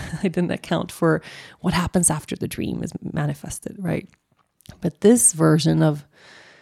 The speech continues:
of a dream, this version of life doesn't come with anything like that. It just comes with the possibility of, of joy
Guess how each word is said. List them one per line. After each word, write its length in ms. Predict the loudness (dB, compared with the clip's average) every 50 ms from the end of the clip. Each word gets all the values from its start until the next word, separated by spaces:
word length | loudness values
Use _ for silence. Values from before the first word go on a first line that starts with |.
| _ _ _ _ _ _ _
of 140 | -2 0 0
a 60 | 0
dream, 340 | 0 0 -2 0 0 2 2
this 160 | 2 0 2
version 320 | 2 2 2 4 4 2
of 80 | 2 4
life 220 | 2 2 0 2
doesn't 300 | 2 2 2 4 2 0
come 200 | 0 -2 -2 0
with 160 | 0 -2 -2 -2 -4
anything 540 | -4 -2 -2 -4 -4 -4 _ -4 -4 -4 -4
like 220 | -6 -8 -12 -14
that. 320 | -12 -12 -10 -10 -12 -14 _ -20 -20 -20 -20 -20 _ _ _ _ _ _ _ _ _ _ _ _
It 180 | 0 0 0 2
just 500 | 4 6 6 6 6 4 0 -6 -8 -2
comes 360 | 4 4 6 6 4 4 2
with 120 | 2 2
the 80 | 2 0
possibility 800 | -2 -4 -4 -4 -4 -4 -2 -2 0 0 2 2 2 2 4 4
of, 280 | 4 2 2 0 -2 -6 -12 -18 -20 _ _ _ _ _ _ _ _ _ _ _ _
of 200 | -2 -2 -2 -2
joy 680 | -2 -2 -2 0 0 0 2 2 2 2 0 -4 -6